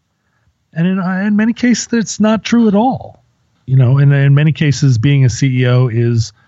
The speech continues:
a lo-, logistical job. Being a general certainly is a logistical job. And it isn't,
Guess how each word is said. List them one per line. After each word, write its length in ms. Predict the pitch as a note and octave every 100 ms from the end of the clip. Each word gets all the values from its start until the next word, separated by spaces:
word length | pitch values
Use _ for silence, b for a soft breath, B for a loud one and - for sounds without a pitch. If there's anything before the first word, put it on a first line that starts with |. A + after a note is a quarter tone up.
| b b b b _ _
a 80 | A#2+
lo-, 240 | B2 D#3+
logistical 640 | F3+ B2 C3 F3+ - G2+ F#2
job. 300 | - - _ _ _ _ _ _ _ _ _ _
Being 200 | C#3+ C3+
a 60 | A2
general 400 | G2 B2 B2+ F#2+
certainly 380 | - C#3 G#2 G2
is 160 | F#2+
a 40 | F#2
logistical 840 | F2+ F2 F#2+ G2 A#2+ - F2 -
job. 400 | - E2 - - _ _ _ _ _ _ _ _ _ _ _ _ _ _ _ _ -
And 200 | A2+ G#2
it 140 | G#2+
isn't, 380 | G#2 B2+ C3+ A2